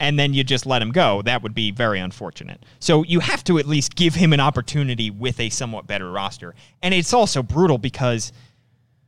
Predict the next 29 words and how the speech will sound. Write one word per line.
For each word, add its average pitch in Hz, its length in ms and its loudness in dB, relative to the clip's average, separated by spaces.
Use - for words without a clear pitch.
you 180 300 2
don't 175 540 2
get 180 240 -2
to 139 100 -2
see, 131 680 -2
y-, 165 120 -14
y-, 175 100 -20
if 147 240 -10
you 208 240 2
are 123 120 2
handed 175 560 0
a 120 60 -4
win-loss 131 720 0
record 165 380 -2
like 120 180 -2
the 117 80 -4
one 120 300 -2
that 123 120 -6
Brandon 120 320 -2
Hyde 120 280 -4
has 117 160 -8
had, 120 360 -4
three 127 260 -8
forty-one 120 540 -4
through 117 140 -10
his 101 140 -10
first 123 280 -10
three 113 180 -10
seasons, 110 500 -10